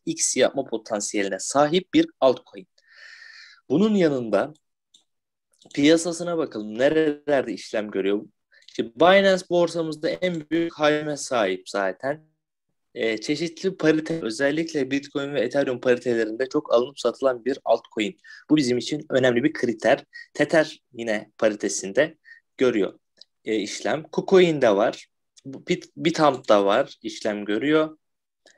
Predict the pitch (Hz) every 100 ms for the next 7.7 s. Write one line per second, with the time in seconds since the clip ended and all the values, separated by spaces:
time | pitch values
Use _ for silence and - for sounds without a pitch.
0 | _ 131 123 120 113 131 151 151 147 139
1 | 143 139 139 135 135 139 131 143 147 143
2 | 143 139 131 123 123 120 120 123 135 139
3 | 139 147 - _ _ _ _ _ _ 135
4 | 139 135 - 143 139 139 139 - _ _
5 | 117 117 139 - - 139 139 143 143 143
6 | 147 131 120 139 139 143 - 143 135 117
7 | 104 - - 135 107 139 165